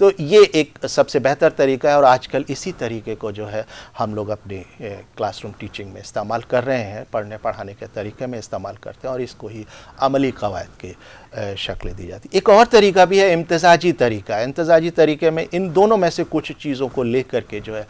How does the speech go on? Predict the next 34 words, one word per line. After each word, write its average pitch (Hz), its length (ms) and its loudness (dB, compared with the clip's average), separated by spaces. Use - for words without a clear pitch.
आगे 113 220 -2
बढ़ने 104 300 -10
की 120 120 -14
कोशिश, 104 320 -14
क्योंकि 160 280 0
हर 196 300 6
तरीका 151 460 4
अपने 139 420 -2
आप 127 200 0
में 135 80 -10
मुकम्मल 117 360 -6
नहीं 104 340 -10
होता 90 380 -18
है - 60 -16
और 127 320 0
जैसी 156 360 0
नवैयत 151 440 0
क्लासरूम 123 520 -4
की 120 140 -8
होगी, 127 220 -2
जैसी 113 300 -6
सब्जेक्ट 104 460 -10
का 113 120 -6
तकाजा 110 460 -6
होगा, 110 220 -4
जैसे 101 280 -12
मतन 107 320 -8
का 110 140 -10
तकाजा 98 400 -10
होगा, 98 160 -14
उसी 107 240 -14
के - 140 -20
तरीके - 360 -20
से - 100 -20